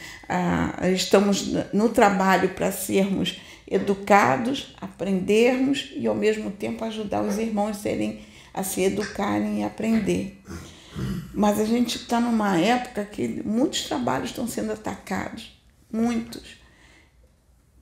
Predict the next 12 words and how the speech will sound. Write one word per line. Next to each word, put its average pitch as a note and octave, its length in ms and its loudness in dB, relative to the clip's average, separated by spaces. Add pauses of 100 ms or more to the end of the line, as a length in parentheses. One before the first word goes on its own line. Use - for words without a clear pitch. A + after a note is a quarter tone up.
(240)
E G#3 400 -2
eu B3 100 6
fiquei B3+ 680 -2
triste C4+ 480 0
com A3+ 220 -2
isso G#3 420 -2
que - 120 -4
eu G#3 180 0
vi, G3 480 -2
que - 60 -4
eu G3 60 0
senti, - 760 -2